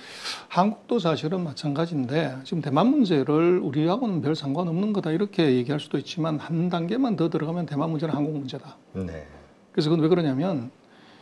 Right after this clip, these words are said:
Speaker 1: 이 유사시에 대만이 그 침략을 받았을 때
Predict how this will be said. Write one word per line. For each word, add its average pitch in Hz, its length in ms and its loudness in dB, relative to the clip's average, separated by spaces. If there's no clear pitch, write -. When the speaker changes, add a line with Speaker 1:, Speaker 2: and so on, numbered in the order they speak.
Speaker 1:
이 139 480 2
유사시에 175 1080 0
대만이 185 1000 -2
그 160 1080 -2
침략을 233 360 2
받았을 139 380 -4
때 143 520 -8